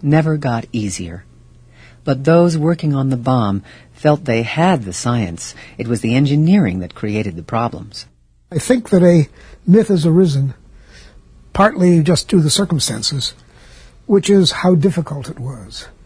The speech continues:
Speaker 2: how, what a feat, what intellectual feat it was, and so on. Some of that is self-serving. The scientists like to say it was difficult, and it looked difficult, but it wasn't very difficult.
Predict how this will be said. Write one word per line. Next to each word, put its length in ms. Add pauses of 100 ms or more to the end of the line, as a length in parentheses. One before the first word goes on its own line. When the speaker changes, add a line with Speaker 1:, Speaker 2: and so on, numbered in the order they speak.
(360)
Speaker 2:
how, 500 (260)
what 140
a 40
feat, 500
what 180
intellectual 540
feat 320
it 100
was, 400
and 140
so 140
on. 200 (520)
Some 260
of 60
that 160
is 120
self-serving. 680
The 100
scientists 680 (300)
like 280
to 80
say 260
it 120
was 220
difficult, 380 (400)
and 100
it 100
looked 280
difficult, 320
but 80
it 20
wasn't 320
very 160
difficult. 400